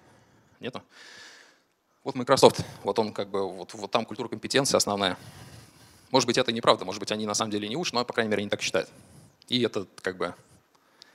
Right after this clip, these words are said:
дает какие-то плюсы, какие-то минусы. Ладно, не будем про это говорить.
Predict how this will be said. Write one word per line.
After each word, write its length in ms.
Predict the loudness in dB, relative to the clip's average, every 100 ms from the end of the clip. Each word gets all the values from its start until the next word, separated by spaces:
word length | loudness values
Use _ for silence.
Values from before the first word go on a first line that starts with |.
| _ _ _ _ _ _ _ _ _ 0
дает 220 | 2 2
какие-то 260 | -2 -6 -8
плюсы, 180 | -10 -8
какие-то 260 | -8 -12
минусы. 200 | -12 -6
Ладно, 160 | -6 -6 -10
не 60 |
будем 160 | -4 -4
про 120 | -2
это 80 | -4
говорить. 240 | 0 0